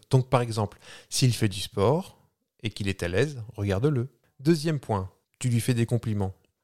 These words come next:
Un grand classique qui, heureusement, marche aussi sur, euh, les timides. Par exemple, à propos de sa personne ou de ce qu'il fait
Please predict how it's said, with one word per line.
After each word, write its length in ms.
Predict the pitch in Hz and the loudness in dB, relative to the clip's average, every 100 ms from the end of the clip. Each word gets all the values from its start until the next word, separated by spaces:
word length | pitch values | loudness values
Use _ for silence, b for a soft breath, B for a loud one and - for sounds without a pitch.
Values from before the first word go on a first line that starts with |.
| _ - | _ -4
Un 140 | 117 | 0
grand 260 | 113 110 143 | 0 4 2
classique 480 | - 131 - 151 - | 4 2 2 -2 -6
qui, 320 | - 120 110 107 | -6 -2 0 4
heureusement, 320 | 107 107 123 | 4 6 6
marche 260 | 120 113 | 6 4
aussi 260 | 120 - 151 | -2 -4 -6
sur, 340 | - 107 95 | -4 -4 -4
euh, 260 | 95 95 95 98 | -4 -6 -6 -4
les 120 | 104 | -4
timides. 280 | - 110 101 | -4 -4 0
Par 140 | 123 | 2
exemple, 360 | 127 123 196 - B B B B B | 2 0 -4 -6 B B B B B
à 100 | 131 | 2
propos 280 | 139 156 151 | 2 2 4
de 300 | 127 113 104 | 4 2 -2
sa 180 | 107 | -2
personne 500 | 101 98 - 147 208 | 0 0 2 2 4
ou 60 | 170 | 0
de 140 | 113 | -4
ce 80 | 95 | -6
qu'il 180 | - 98 | -4 -4
fait 400 | - 110 175 214 | 2 2 2 -2